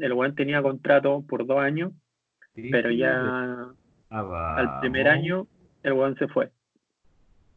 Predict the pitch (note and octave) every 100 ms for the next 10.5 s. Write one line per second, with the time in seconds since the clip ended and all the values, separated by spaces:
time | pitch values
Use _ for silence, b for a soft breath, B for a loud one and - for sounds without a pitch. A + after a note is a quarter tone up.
0 | _ - _ G#2+ G#2 G2+ G#2 - B2 -
1 | B2+ - _ _ _ - C3 A#2+ A#2 A#2
2 | A#2 A2+ A2+ A2 _ _ _ - B _
3 | - B2+ C#3+ D#3+ E3 F#3 E3+ F3+ G3 F3+
4 | G#3 A3 G3+ E3+ D#3 D3+ D3 D3 E3 E3
5 | D3+ D3 C#3 C3 B2+ _ _ _ _ _
6 | B2+ C#3+ C#3+ D#3 D3 C3+ D#3+ D#3 F3 F3
7 | - _ - D3+ D3+ C#3+ C3+ C3+ C3 B2+
8 | - B2+ B2+ B2+ - - - C3 B2+ -
9 | A#2 - C#3 C#3 C3+ A#2 A#2 C#3 D3 D3+
10 | D3 C3+ C3+ C3+ C3